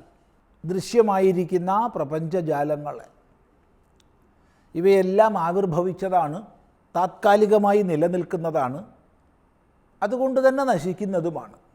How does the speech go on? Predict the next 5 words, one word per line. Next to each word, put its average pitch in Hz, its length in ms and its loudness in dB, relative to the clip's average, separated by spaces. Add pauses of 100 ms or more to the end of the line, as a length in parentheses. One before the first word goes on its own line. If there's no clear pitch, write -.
(300)
അങ്ങനെ 240 260 -6
ഉണ്ടായി 226 480 4
നശിക്കുന്ന 214 600 0 (520)
ഈ - 60 -6
ദൃശ്യപ്രപഞ്ചമല്ല 185 1120 -4